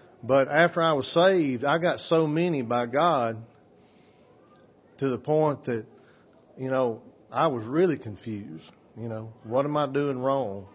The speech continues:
But when I, when I met Dina, she had always been a member at this church, and, you know, and she kinda coached me into,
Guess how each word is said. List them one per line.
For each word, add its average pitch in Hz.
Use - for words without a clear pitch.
But 135
when 151
I, 175
when 127
I 156
met 160
Dina, 147
she -
had 170
always 156
been 139
a 127
member 147
at 101
this 120
church, -
and, 107
you 117
know, 123
and 113
she 139
kinda 151
coached -
me 139
into, 104